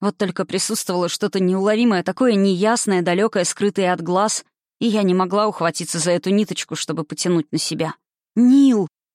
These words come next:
прошептала я, все-таки понимая, что без него точно не пошла бы в это место.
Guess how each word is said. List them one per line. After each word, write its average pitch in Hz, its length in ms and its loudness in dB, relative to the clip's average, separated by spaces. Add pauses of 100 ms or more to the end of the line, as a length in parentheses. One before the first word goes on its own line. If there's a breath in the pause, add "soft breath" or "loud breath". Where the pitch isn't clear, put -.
(180)
прошептала 208 500 -4
я, 196 140 0
все-таки 202 420 -6
понимая, 220 460 0
что - 160 -6
без 190 160 -6
него 226 240 2
точно - 300 -4
не 170 120 2
пошла 190 320 -2
бы 180 120 -4
в - 20 -6
это 175 160 -4
место. 180 380 -4